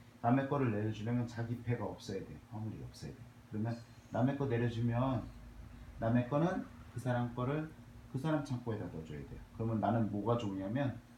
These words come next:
하나당 이 원씩 조합으로부터 돈을 받아요. 돈을 벌 수 있는 방법이 저건,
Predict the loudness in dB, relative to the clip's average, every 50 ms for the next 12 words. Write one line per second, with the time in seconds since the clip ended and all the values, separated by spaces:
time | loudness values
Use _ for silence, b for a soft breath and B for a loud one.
0 | B B B B -2 2 2 4 4 4 2 0 0 0 0 4 6 6 6 6
1 | 6 2 -2 -4 -6 -6 -6 -4 2 4 4 4 4 2 -2 -6 -8 -10 -12 -14
2 | -12 -6 -4 -4 -4 -4 -6 -8 -12 -12 -12 -14 -14 -16 -18 B B B B B
3 | B 0 2 4 4 4 2 2 0 -2 -4 -4 -8 -14 -12 -6 0 0 2 2
4 | 2 0 0 -2 -4 -4 -6 -6 -6 -6 -6 -6 -6 -8 -8 -6 -6 -6 -6 -6
5 | -8 -10